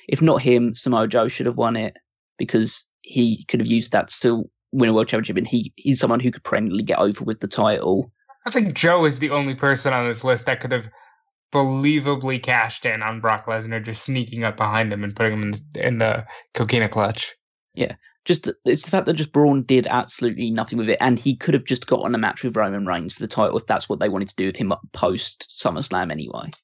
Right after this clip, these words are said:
Speaker 2: So there, there is the Moxley thing, where Moxley says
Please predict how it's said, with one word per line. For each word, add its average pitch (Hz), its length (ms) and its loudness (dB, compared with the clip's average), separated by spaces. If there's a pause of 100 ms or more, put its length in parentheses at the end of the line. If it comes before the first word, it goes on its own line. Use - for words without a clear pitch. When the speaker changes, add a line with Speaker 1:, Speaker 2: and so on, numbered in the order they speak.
(340)
Speaker 2:
So 185 480 4 (100)
there, 202 320 0
there 226 220 6
is 247 200 -2
the 226 100 2
Moxley 165 580 2
thing, 110 460 -12 (640)
where 143 140 4
Moxley 151 580 2
says 120 720 0